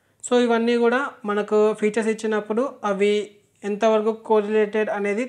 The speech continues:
తెలుసుకోవడానికి అయితే ఇవి యూజ్ చేస్తాం. And నెక్స్ట్ వన్ వచ్చేసి కాన్ఫిడెన్స్ ఇంటర్వెల్. So ఈ కాన్ఫిడెన్స్ ఇంటర్వెల్ అంటే ఏంటంటే మనకు ఒక పాపులేషన్ ఇచ్చి ఆ పాపులేషన్ యొక్క మీన్ ఏ కాన్ఫిడెన్స్ ఇంటర్వెల్‌లో ఉంటుందని చెప్పేసి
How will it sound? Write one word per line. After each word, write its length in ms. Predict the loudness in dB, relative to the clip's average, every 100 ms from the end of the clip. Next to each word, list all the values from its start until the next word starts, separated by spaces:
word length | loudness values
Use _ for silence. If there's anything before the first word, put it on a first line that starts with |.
| -2
తెలుసుకోవడానికి 580 | -2 -2 -2 0 -2 -2
అయితే 140 | -2 -2 -2
ఇవి 140 | 0 -2
యూజ్ 160 | -2 -8
చేస్తాం. 340 | -10 -8 -10 -10 _ _ _ _ _ _ -6
And 100 | 0 0
నెక్స్ట్ 180 | 0 -2
వన్ 80 | -2
వచ్చేసి 260 | -2 -4 -2 0
కాన్ఫిడెన్స్ 500 | 0 0 -2 -2 -4 -8 0
ఇంటర్వెల్. 420 | 2 2 0 -4 -8 -16 _ _ _ _ _ _ _ _ _ _ _ _ _ _ _
So 60 | -2 2
ఈ 20 | 6
కాన్ఫిడెన్స్ 400 | 4 4 -2 0 -2
ఇంటర్వెల్ 360 | 0 0 0
అంటే 140 | -2 -2
ఏంటంటే 280 | -2 -4 -6 -6
మనకు 200 | -2 0
ఒక 120 | 0 2
పాపులేషన్ 480 | 2 2 0 0 -2 -6
ఇచ్చి 200 | -6 -10 -8 -8
ఆ 40 | 0
పాపులేషన్ 500 | 0 0 -2 -4 -4 -4
యొక్క 200 | -2 -2 2
మీన్ 280 | 2 2 0 -4 -6
ఏ 20 | -6 -2
కాన్ఫిడెన్స్ 460 | -2 -2 -2 -2 -4
ఇంటర్వెల్‌లో 400 | -4 -2 -2 -2 -2
ఉంటుందని 320 | -4 -4 -4
చెప్పేసి 320 | -6 -6 -8